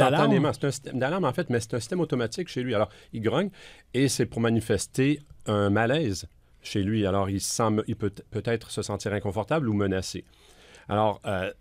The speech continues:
Speaker 1: si vous le punissez quand il grogne, ben, il grognera plus. Et peut-être que la prochaine fois, ben, il passera à une morsure directement.
Speaker 2: Oh.
Speaker 1: Alors, euh, et sans vous prévenir. Fait que donc, euh, je vais vous donner un exemple. J'ai récemment, justement, évalué un chien,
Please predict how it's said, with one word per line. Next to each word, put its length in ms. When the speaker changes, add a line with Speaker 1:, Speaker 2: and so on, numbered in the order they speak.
Speaker 1:
si 300
vous 100
le 60
punissez 340
quand 180
il 80
grogne, 280
ben, 200
il 100
grognera 320
plus. 240
Et 420
peut-être 180
que 80
la 120
prochaine 320
fois, 240
ben, 240
il 260
passera 300
à 60
une 80
morsure 380
directement. 480
Speaker 2:
Oh. 200
Speaker 1:
Alors, 400
euh, 140
et 120
sans 180
vous 120
prévenir. 380
Fait 120
que 60
donc, 340
euh, 220
je 120
vais 80
vous 60
donner 220
un 80
exemple. 440
J'ai 180
récemment, 360
justement, 300
évalué 340
un 140
chien, 300